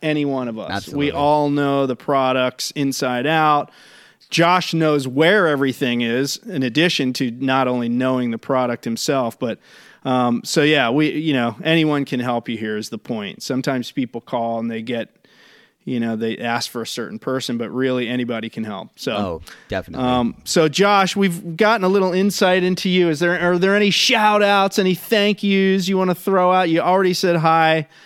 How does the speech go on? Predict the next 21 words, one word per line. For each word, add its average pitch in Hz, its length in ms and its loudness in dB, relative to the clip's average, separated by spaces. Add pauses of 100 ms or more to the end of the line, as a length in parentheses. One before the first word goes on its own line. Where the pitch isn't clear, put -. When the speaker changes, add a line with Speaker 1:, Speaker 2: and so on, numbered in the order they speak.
(340)
Speaker 1:
to 147 120 2
Jaden 156 500 2
and 147 160 -2
Speaker 2:
Yeah. 101 60 -4
Speaker 1:
Josie. 139 560 2
Speaker 2:
Say 131 100 2
hi 117 120 0
to 113 80 -2
my 104 100 -4
mom, 95 400 -4
obviously. 85 460 -8
You 90 160 -4
always 95 180 -4
Speaker 1:
Hi, 143 120 -2
Speaker 2:
gotta 143 80 0
say 151 160 0
hi 147 60 2
to 139 60 0
Speaker 1:
Cindy. 139 140 2
Speaker 2:
your 87 120 -2
mother. 80 460 -4